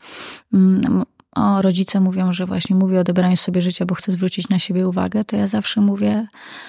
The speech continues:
a to co musi się dziać w życiu tego młodego człowieka, że używa takich, a nie innych narzędzi,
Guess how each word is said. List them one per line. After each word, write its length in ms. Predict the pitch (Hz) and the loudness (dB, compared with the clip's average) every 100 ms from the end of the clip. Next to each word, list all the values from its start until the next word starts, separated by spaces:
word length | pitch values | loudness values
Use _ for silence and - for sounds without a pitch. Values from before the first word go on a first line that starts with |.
| - - _ | -20 -20 _
a 420 | - 196 196 202 208 - | -2 0 0 -2 -6 -6
to 120 | 202 | -6
co 280 | - 233 220 | -2 2 4
musi 340 | 214 202 202 | 4 2 -2
się 200 | - 190 | -4 -6
dziać 460 | - 247 240 185 180 | 0 2 4 0 -2
w 60 | |
życiu 300 | 175 180 196 | -4 -4 -6
tego 240 | - 185 190 | -6 -2 -2
młodego 380 | 185 185 185 | 0 -2 -4
człowieka, 720 | 185 - 185 180 - 208 254 262 _ | -6 -6 -6 -6 -4 -2 -2 -2 _
że 160 | - 196 | -4 -2
używa 340 | 190 196 202 | 0 -2 -2
takich, 340 | 196 214 220 202 | -4 -6 -6 -2
a 80 | 196 | 2
nie 160 | 196 | 4
innych 240 | 208 202 202 | 6 4 2
narzędzi, 760 | 190 185 202 190 196 233 285 | 2 4 4 4 2 2 2